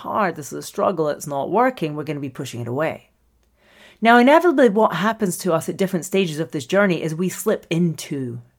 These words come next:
doubt. As I said, we start out all like, "Woo, this is gonna be great, this is gonna be awesome." And then we hit some obstacles and the doubt kicks in. The fear kicks in.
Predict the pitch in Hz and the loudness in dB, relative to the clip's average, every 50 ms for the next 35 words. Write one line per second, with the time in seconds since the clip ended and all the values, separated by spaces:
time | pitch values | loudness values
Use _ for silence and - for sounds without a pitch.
0 | _ _ - 135 120 101 - _ _ _ _ _ _ _ _ _ _ _ _ _ | _ _ -6 -6 -6 -8 -10 _ _ _ _ _ _ _ _ _ _ _ _ _
1 | _ _ _ _ _ _ _ - 170 175 175 165 - 180 170 147 143 175 170 - | _ _ _ _ _ _ _ -2 0 2 2 2 2 2 0 2 0 -4 0 4
2 | - 185 185 185 - 185 175 175 - - 185 185 180 170 165 180 214 392 508 480 | 6 6 6 6 4 4 4 4 4 4 2 4 4 2 2 4 8 10 10 10
3 | 440 - 392 359 339 359 349 370 294 208 349 403 392 262 247 269 277 311 320 311 | 10 8 4 4 4 4 4 4 2 2 2 2 2 2 0 -2 -2 0 0 2
4 | 311 285 302 339 - - 208 180 170 170 170 180 175 175 170 135 151 - - - | 4 6 6 6 6 4 2 0 2 0 0 0 0 0 0 -2 -4 -6 -6 -6
5 | 175 160 151 165 165 - 220 214 - 233 233 208 - 170 165 165 156 156 139 123 | -4 -2 -2 -2 -2 -4 -2 0 0 0 0 0 -2 -2 -2 -2 -2 -4 -6 -4
6 | - - 165 156 156 151 - - - - _ _ _ _ - - - - - - | 0 2 4 4 4 2 0 -4 -12 -20 _ _ _ _ -14 -12 -12 -12 -12 -14
7 | - - - _ _ - 123 - - - - _ _ _ _ _ _ _ _ - | -16 -18 -18 _ _ -12 -10 -10 -12 -14 -18 _ _ _ _ _ _ _ _ -20
8 | _ _ _ - 160 156 - - 175 165 160 156 143 - - - - 147 - - | _ _ _ 0 0 0 2 2 4 4 4 4 2 0 -4 -6 -6 -6 -6 -6
9 | - - - 156 143 127 98 104 - | -12 -8 -6 -6 -6 -6 -8 -10 -12